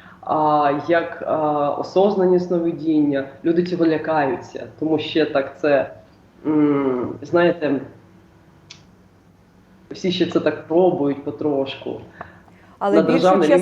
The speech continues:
Speaker 1: у нас,
Speaker 2: частину
Speaker 1: звичайно,
Speaker 2: життя
Speaker 1: це ще
Speaker 2: ми
Speaker 1: не
Speaker 2: проводимо
Speaker 1: професія.
Speaker 2: саме у снах. Ми,
Speaker 1: Так.
Speaker 2: получається, пів
Speaker 1: Так.
Speaker 2: життя живемо в іншому вимірі.
Speaker 1: Так, абсолютно правильно.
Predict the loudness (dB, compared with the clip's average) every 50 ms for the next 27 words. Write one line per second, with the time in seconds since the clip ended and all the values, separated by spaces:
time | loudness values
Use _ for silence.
0 | 4 2 2 2 2 2 2 0 -2 -2 -2 0 0 2 2 4 4 4 4 4
1 | 2 0 -2 -2 0 0 0 0 -2 -4 -6 -6 -4 -2 0 2 2 2 2 0
2 | 0 0 -2 -2 0 0 2 2 2 0 -2 -2 -4 -6 -10 -10 -10 -6 -4 -2
3 | 0 0 0 -2 -4 -6 -16 -20 _ _ _ _ _ _ _ _ _ _ _ _
4 | _ _ _ _ _ _ _ _ _ _ _ _ _ _ _ _ _ _ _ _
5 | -20 -20 -20 -20 -14 -6 -2 0 0 0 0 -2 -4 -4 -4 -2 0 0 0 0
6 | -2 -4 -6 -4 -2 -2 -2 -2 -2 -4 -4 -6 -4 0 2 2 4 2 2 -2
7 | -6 -6 -4 -4 -4 -2 -4 -6 -6 -6 -6 -6 -6 -8 -12 -12 -12 -10 -8 -8
8 | -6 -6 -4 -4 -4 -4 -4 -6 -6 -8 -12 -18 -20 _ _ _ _ _ _ _
9 | _ _ _ _ _ _ _ _ _ _ _ _ -20 -20 -20 -20 -20 _ _ _
10 | _ _ _ _ _ _ _ _ _ _ _ _ _ _ _ _ _ _ _ _
11 | _ _ _ _ _ _ _ _ -20 -20 -20 -18 -6 0 2 2 2 4 2 0
12 | 0 2 2 2 4 4 4 4 2 2 2 2 2 4 4 4 4 2 2 2
13 | 2 0 -2